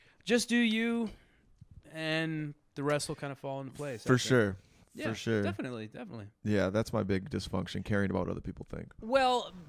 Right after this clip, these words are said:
Speaker 1: again, I think to a certain degree, the only time I care about when people are think, think about me is, one, when it affects my money, and two, when it affects my money. You know,
Speaker 2: <laughs>
Speaker 1: like, if you're trying to, like, fuck me over on a financial deal or, or whatever, I'm gonna care.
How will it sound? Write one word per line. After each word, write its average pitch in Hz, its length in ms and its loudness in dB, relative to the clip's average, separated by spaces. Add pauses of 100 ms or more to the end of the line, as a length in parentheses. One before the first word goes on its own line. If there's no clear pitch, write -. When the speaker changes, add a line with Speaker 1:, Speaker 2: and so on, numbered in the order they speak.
(200)
Speaker 1:
again, 180 480 4
I 156 120 -2
think 196 240 -4
to 190 160 0
a 156 40 -2
certain 180 320 -4
degree, 147 540 -2 (380)
the 127 120 2
only 196 200 2
time 214 260 2
I 202 120 2
care 175 360 4
about 147 280 2
when 147 160 -2
people 151 280 -2
are 135 60 0
think, 139 300 -4 (640)
think 156 200 2
about 143 240 4
me 143 120 0
is, 120 160 -4
one, 107 360 -2
when 160 100 2
it 160 80 2
affects - 380 -4
my 165 100 0
money, 127 440 -2 (220)
and 127 160 -2
two, 131 240 -2
when 131 140 0
it 123 100 -4
affects 127 360 -4
my 120 100 -4
money. 113 460 -4
You 147 160 6
know, 160 240 10
Speaker 2:
<laughs> 180 40 6
Speaker 1:
like, 247 760 8
if 151 140 4
you're 175 120 6
trying 202 380 8
to, 196 200 2
like, 160 260 -2
fuck 180 280 -2
me 175 140 -4
over 170 320 -2
on 156 140 -2
a 139 40 -6
financial 151 560 -4
deal 147 580 -2
or, 123 360 -2
or 123 220 -4
whatever, 131 600 -4
I'm 131 140 -4
gonna 127 140 -4
care. 95 440 -10